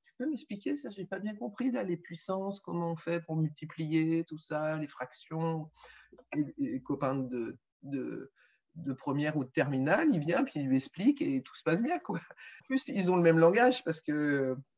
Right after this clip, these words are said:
entre enfants, on se parle pas de la même manière qu'avec un adulte, quoi. Donc, euh, et ça, et ça, c'est énorme. Et ils ont encore moins de difficultés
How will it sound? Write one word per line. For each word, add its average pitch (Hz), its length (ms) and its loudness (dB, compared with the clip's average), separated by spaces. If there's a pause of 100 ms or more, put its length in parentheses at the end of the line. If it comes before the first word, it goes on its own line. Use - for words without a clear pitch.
entre 139 260 -4
enfants, 190 340 0
on - 20 -2
se 180 80 -6
parle 143 220 4
pas 160 100 4
de 156 60 2
la 151 80 6
même 139 180 0
manière 139 360 0
qu'avec 131 280 -2
un 127 140 -2
adulte, 151 400 -4
quoi. - 180 -10 (420)
Donc, 135 340 -2
euh, 113 480 -6
et 113 120 -6
ça, - 180 -10
et 151 60 -4
ça, 196 160 -4
c'est 202 160 -2
énorme. 175 280 2
Et 143 100 2
ils 156 180 2
ont 180 80 4
encore 175 560 0 (300)
moins 233 300 4
de 208 140 2
difficultés 202 880 -2